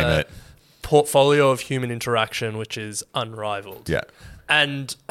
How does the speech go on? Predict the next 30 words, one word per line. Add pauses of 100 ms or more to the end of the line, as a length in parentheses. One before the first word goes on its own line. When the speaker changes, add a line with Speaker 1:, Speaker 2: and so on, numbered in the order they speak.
(160)
Speaker 2:
<sighs>
Elon,
the, (680)
<laughs>
the
amount
of
strategic (640)
mistakes.
Well,
I
don't
know
if
they're
gonna
be
mistakes
in
hindsight,
but
have
you
seen
what
he's
doing
in
Twitter? (520)
Speaker 1:
Uh,